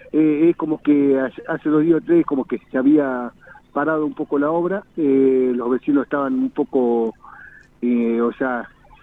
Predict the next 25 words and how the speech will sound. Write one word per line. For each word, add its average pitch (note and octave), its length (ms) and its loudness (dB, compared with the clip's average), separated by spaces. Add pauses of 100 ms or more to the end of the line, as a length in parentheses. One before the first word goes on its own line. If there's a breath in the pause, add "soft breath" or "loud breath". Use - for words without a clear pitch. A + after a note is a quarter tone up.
(140)
inquietos, D3+ 540 0
¿no? E3 240 0
O C#3+ 80 -2
sea, B2 320 -4
estaban C#3+ 280 -4
preocupados, F3+ 520 -4
¿no? E3+ 100 -8
Porque, C#3+ 240 -10
bueno, B2 280 -4 (480 loud breath)
eh, A#2 680 -2
el B2 240 -2
avance D3 400 -2
venía, C#3 500 -4 (600 loud breath)
venía, C3+ 720 0 (180)
eh, C3+ 340 2 (180)
bien F#3 520 0
y, F3 60 0
bueno, C3 340 -4
en A2+ 160 -4
un C3+ 80 2
momento D3 360 2
se C3+ 100 -4
paró C3 260 -2
la A2+ 140 -6
obra. A2+ 260 -6